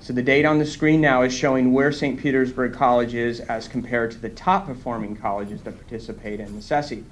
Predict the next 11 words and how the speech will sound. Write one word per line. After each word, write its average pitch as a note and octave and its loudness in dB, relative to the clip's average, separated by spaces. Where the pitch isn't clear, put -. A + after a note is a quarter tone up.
So B2 -6
these C3+ 2
are C3+ 0
the B2+ 0
top C#3 2
ten C3 0
percent A#2+ -6
scores A2+ -4
in G#2 -10
specific A2 -12
areas. A2 -6